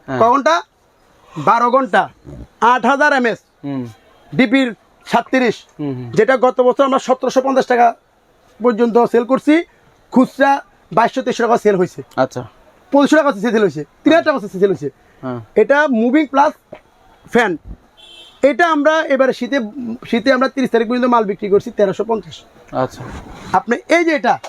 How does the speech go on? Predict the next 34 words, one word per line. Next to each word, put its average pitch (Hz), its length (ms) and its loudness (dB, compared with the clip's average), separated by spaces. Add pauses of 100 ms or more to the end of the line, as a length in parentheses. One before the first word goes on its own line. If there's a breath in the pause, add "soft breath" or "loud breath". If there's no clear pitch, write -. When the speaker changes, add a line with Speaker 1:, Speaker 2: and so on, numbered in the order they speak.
(180)
Speaker 2:
এক 220 160 0
ব্যাটারি 247 260 0
মাল, 269 300 2 (220)
তিন, 233 180 2 (340)
এক 208 160 0
দেড় 220 140 0
ঘন্টা 233 200 0
বাতাস 226 260 0
দেয়, 226 180 0
গায়েও 226 200 0
লাগে 220 160 0
না। 147 120 -10 (140)
Speaker 1:
হুম, 147 140 -8
হুম। 117 240 -12 (100)
Speaker 2:
এটা 285 260 2
যদি 330 220 2
আপনারা 240 320 0
তেরোশো 247 380 0
পঞ্চাশ 254 220 2
করে 233 180 4
মাল 240 180 2 (120)
কিনতে 277 220 2
পারেন, 214 280 2 (360)
Speaker 1:
হুম। 135 160 -4
Speaker 2:
আপনাদের 214 240 2 (200)
কিনার, 262 300 2
কারণ 240 180 0
আপনারা 247 320 2
কিনেন 294 360 2
বিদেই 330 280 4
কিন্তু 339 280 0
ইম্পোর্টাররা 277 440 2
রেট 247 220 2
বাড়ায়। 190 200 0